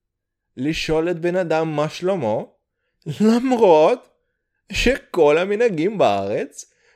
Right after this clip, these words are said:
והתרבות המסריחה שנבנתה פה בנויה על זה שאתה שואל את הבן אדם והוא <laughs>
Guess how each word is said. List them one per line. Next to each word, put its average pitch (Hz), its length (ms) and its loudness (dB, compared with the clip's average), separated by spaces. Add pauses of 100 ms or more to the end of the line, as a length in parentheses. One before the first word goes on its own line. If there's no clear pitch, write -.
(100)
והתרבות 139 920 -4 (100)
המסריחה 190 840 -6 (1300)
שנבנתה 170 1120 -4
פה 143 420 -4 (1800)
בנויה 269 380 -2
על 294 100 2
זה 247 180 0
שאתה 247 380 -2
שואל 113 400 2
את - 80 -6
הבן 131 220 0
אדם 107 380 -2
והוא 160 880 8
<laughs> 214 40 10